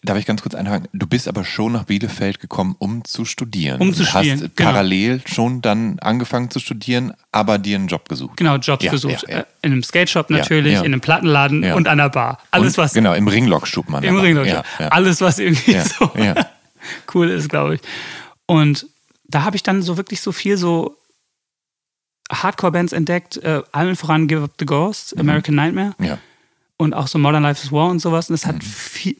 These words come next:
Speaker 2: das hat mir viel mehr gegeben, so innerhalb diesen, ich fühl mich so auf mich allein gestellt und dann aber auch da ins A J Z gehen und da
Speaker 1: Ja.
Speaker 2: viele Gleichgesinnte und dann zum ersten Mal auch diese D-I-Y-Kultur,
Speaker 1: Mhm.
Speaker 2: ähm,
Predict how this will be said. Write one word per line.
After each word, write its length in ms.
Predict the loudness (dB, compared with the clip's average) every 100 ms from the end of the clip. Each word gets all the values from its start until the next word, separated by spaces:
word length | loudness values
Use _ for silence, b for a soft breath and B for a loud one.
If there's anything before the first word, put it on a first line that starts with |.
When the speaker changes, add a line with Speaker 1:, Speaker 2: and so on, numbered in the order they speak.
| -6
Speaker 2:
das 160 | -6 -4
hat 100 | 0
mir 140 | 0
viel 380 | 0 -4 0 2
mehr 240 | 2 2
gegeben, 680 | 0 -6 -4 -2 0 0 0
so 240 | 0 0 0
innerhalb 460 | 0 0 0 -2 -4 -18 -10
diesen, 520 | -2 0 2 2 0 -2 b b b b b b b _ _ _
ich 120 | -8
fühl 160 | 0 2
mich 160 | 2 0
so 120 | -4
auf 140 | -2
mich 180 | -4 -2
allein 380 | -4 -2 -2 -2
gestellt 720 | -2 -2 0 0 0 -2 -4
und 200 | -4 -2
dann 220 | 0 0
aber 220 | -2 -2 -2
auch 220 | -4 -6 -10
da 180 | -4 -2
ins 140 | -2
A 120 | -4 -4
J 180 | -4 -6
Z 300 | -8 -8 -6
gehen 400 | -2 0 2 0
und 120 | 0
da 120 | 0
Speaker 1:
Ja. 60 | 0
Speaker 2:
viele 280 | -2 -2 -2
Gleichgesinnte 720 | -2 -2 -2 -2 0 -2 -2
und 160 | -2
dann 100 | 0
zum 120 | -2 -2
ersten 220 | -2 -2
Mal 60 |
auch 40 | -2
diese 180 | -2 -2
D-I-Y-Kultur, 1300 | 0 0 2 0 0 0 2 2 0 0 4 2 0
Speaker 1:
Mhm. 240 | -4 -6 -8 B B B _
Speaker 2:
ähm, 520 | 0 2 2 0 -2